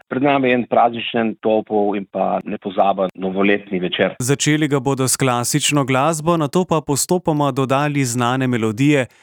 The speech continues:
Speaker 2: prepoznavne hite ter posebej prirejene božične skladbe.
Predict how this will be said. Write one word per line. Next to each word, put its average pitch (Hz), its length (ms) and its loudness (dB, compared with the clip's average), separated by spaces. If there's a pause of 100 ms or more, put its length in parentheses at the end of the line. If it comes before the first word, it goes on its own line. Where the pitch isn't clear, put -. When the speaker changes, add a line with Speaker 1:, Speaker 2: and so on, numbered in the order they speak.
(160)
Speaker 2:
prepoznavne 113 680 -2
hite 160 420 0
ter 143 240 -2
posebej 175 500 0
prirejene 139 640 0
božične 120 560 -2
skladbe. 107 540 -4